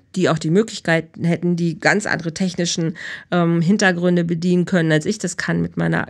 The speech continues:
kleinen erstmal Anfangs-, äh, Plattform. Aber dann können sie keine Fakes mehr reinpacken. Und das ist was, was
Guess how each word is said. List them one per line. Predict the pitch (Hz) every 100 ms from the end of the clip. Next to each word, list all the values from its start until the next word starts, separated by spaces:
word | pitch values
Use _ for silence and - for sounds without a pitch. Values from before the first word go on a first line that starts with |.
| -
kleinen | - 180 180 180
erstmal | 170 170 175
Anfangs-, | - 180 196 - 180 180 -
äh, | - 180
Plattform. | - 180 185 - 196 196 208 - - - - - -
Aber | 185 185 208 233 453 -
dann | - 190
können | 202 196
sie | 196
keine | 196 190
Fakes | 254 262 -
mehr | 170 165
reinpacken. | 151 131 - - - 170 - -
Und | 185 185
das | 185
ist | 190 -
was, | 180 175 -
was | 175 175 -